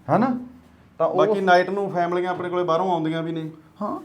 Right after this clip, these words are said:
Speaker 2: ਠੀਕ ਹੈ।
Speaker 1: ਬਹੁਤ ਵਾਰੀ ਆਪਾਂ ਰੋਡਾਂ ਤੇ ਜਾਂਦੇ ਆ, ਜਿਵੇਂ
Speaker 2: ਹਾਂਜੀ,
Speaker 1: ਹੁਣ ਪ੍ਰੀਤ
Speaker 2: ਹਾਂਜੀ।
Speaker 1: ਆਪਾਂ ਉਧਰ ਦਿੱਲੀ ਵਾਲੇ ਪਾਸੇ ਗਏ ਹੁੰਦੇ ਤੇ ਆਪਾਂ ਨੂੰ ਲੋੜ ਪੈਂਦੀ ਆ ਕਮਰੇ ਦੀ, ਹਨਾ? ਰਾਤ ਨੂੰ ਰਹਿਣ ਵਾਸਤੇ ਤਾਂ ਪੂਰਾ ਫੁੱਲ,
Speaker 2: ਪ-, ਪੂਰਾ।
Speaker 1: ਪੂਰੀ ਫੁੱਲ ਸਹੂਲਤ ਵਾਲਾ ਲਗਜ਼ਰੀ ਕਮਰਾ।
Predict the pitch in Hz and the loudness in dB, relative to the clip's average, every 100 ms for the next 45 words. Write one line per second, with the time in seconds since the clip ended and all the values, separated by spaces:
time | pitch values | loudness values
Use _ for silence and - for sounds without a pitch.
0 | - - 143 139 202 247 254 247 233 220 | -16 -14 -6 0 2 4 2 4 4 4
1 | 208 214 208 202 196 202 202 196 - - | 2 2 2 0 0 -2 -2 0 0 0
2 | 226 247 226 214 196 226 208 247 302 - | 0 -2 -2 -4 -2 -2 0 0 0 0
3 | 202 196 190 196 190 196 196 190 196 190 | 0 -2 2 2 4 2 0 0 0 2
4 | 185 180 175 180 165 151 139 147 143 143 | 4 4 2 -2 0 0 0 -2 -2 -2
5 | 185 214 185 160 151 160 185 185 175 175 | -2 -2 -2 -4 -4 -4 -2 -2 -4 -4
6 | 196 - 220 247 247 175 180 190 - - | -6 -6 -2 -2 -2 -2 -2 -6 -10 -14
7 | - 180 185 269 302 - 202 214 214 226 | -12 -8 2 6 6 4 0 0 0 -2
8 | 226 226 - 175 170 165 180 220 262 214 | -2 -4 -2 2 6 6 6 4 4 4
9 | 175 147 113 | 4 4 2